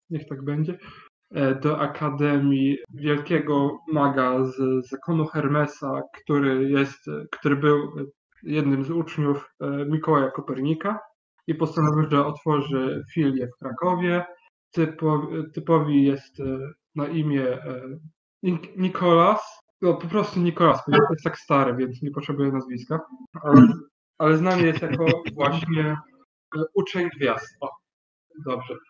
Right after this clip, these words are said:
Tak, i zostaliście zaproszeni razem, e, z, no, tam jakąś, e, niedużą grupą innych magów z różnych innych tradycji, aby właśnie tak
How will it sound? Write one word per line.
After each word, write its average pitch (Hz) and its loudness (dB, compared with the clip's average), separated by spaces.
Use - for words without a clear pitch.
Tak, - -2
i 190 -4
zostaliście 226 0
zaproszeni 185 0
razem, 165 0
e, 147 -8
z, - -16
no, 233 4
tam 175 2
jakąś, 160 -2
e, - -14
niedużą 196 0
grupą 165 -4
innych 165 -4
magów 156 0
z 156 -14
różnych 156 -4
innych 147 -8
tradycji, 208 -2
aby 160 2
właśnie 156 2
tak 151 -4